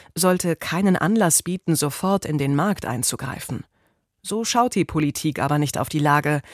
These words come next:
vor allem nicht in Wahlkampfzeiten. Da mögen die wackeren akademischen Berater der Wirtschaftsministerin in marktwirtschaftlichem Geist vor kurzfristigen Eingriffen warnen und langfristige Schritte für ein höheres heimisches Angebot an Energieträgern vorschlagen.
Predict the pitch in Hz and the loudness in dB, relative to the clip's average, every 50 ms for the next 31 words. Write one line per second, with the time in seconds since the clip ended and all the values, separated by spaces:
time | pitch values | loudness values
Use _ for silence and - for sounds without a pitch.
0 | - - - - - - 196 - 147 175 170 170 170 170 156 - - 139 151 143 | -20 -20 -20 -20 -2 2 4 6 6 6 6 6 6 6 4 2 0 0 2 2
1 | 165 190 202 180 - 156 131 127 - - - - 120 90 76 - - 82 - - | 2 2 2 0 0 -4 -4 -6 -6 -8 -8 -8 -6 -8 -8 -10 -12 -14 -14 -14
2 | _ _ _ _ _ _ _ _ _ _ _ - 127 127 131 151 156 151 165 160 | _ _ _ _ _ _ _ _ _ _ _ -6 -2 -2 0 0 2 2 2 2
3 | 143 147 147 - 139 156 - - 190 165 160 156 156 - - - 147 135 151 160 | 2 0 0 0 0 -2 0 0 0 2 2 2 2 0 0 -2 -2 0 2 2
4 | 170 170 160 - 170 156 147 147 135 - 139 147 180 - - 175 156 156 147 143 | 2 2 2 0 0 0 0 0 0 0 0 0 0 -2 -2 -2 -2 -2 -2 -2
5 | 131 147 175 - - - 175 147 143 - - 156 151 156 160 156 - 170 170 165 | -2 -2 -2 -2 -2 -2 -2 -2 -2 -2 -2 0 2 2 0 0 0 0 0 2
6 | 185 190 208 214 - - - - - - - _ _ - 190 190 185 170 151 156 | 4 4 4 2 0 -4 -12 -20 -20 -20 -20 _ _ -2 0 2 2 2 2 0
7 | 208 - - - - 202 214 - - - 196 185 - - 196 180 - 180 180 156 | -2 -6 -8 -6 -6 -4 -4 -2 -2 -2 -2 -4 -4 -6 -8 -6 -4 -4 -4 -2
8 | - 156 151 180 240 240 - - - - - 202 196 190 - - 254 254 247 - | -2 -4 -4 -2 -4 -4 -6 -6 -8 -6 -4 -4 -4 -4 -2 -2 0 0 0 -2
9 | - 190 190 180 - 190 170 175 170 - 190 226 226 185 165 156 - 165 160 143 | -2 -4 -4 -4 -2 -2 -2 -2 -2 0 0 0 0 0 -2 -2 0 0 2 2
10 | 160 156 160 165 165 160 165 156 - - - - - _ _ - 147 143 - 139 | 2 2 4 4 4 4 4 2 0 -4 -10 -20 -20 _ _ -6 -6 -4 -2 -2
11 | 135 156 190 190 - - - 190 175 - 196 175 165 156 - - - 165 160 - | 0 0 0 0 -2 -2 -2 -2 -2 -2 -2 -2 -2 -2 -2 -2 -2 -2 -2 0
12 | 202 214 233 226 - - - - - _ - - 214 185 170 151 139 180 226 247 | 0 0 0 -2 -4 -12 -20 -20 -20 _ -4 0 2 2 4 2 2 0 0 0
13 | 233 214 196 185 - - - - 214 226 214 196 180 - 190 175 - - 170 190 | 0 -2 -2 -2 -2 -4 -4 -4 -2 0 0 0 0 0 -2 -2 -2 0 0 0
14 | 185 185 165 - 160 156 160 156 160 147 151 160 160 156 147 170 202 - - - | 0 0 -2 -2 -2 -2 -2 -2 -2 -2 0 0 0 0 0 -4 -6 -8 -6 -4
15 | - 147 135 - 131 131 131 - - 147 147 139 - - 143 139 139 - 151 147 | -2 -2 -2 -2 -4 -6 -6 -6 -4 -4 -2 -2 -2 -4 -4 -4 -4 -2 -2 -4
16 | 143 | -4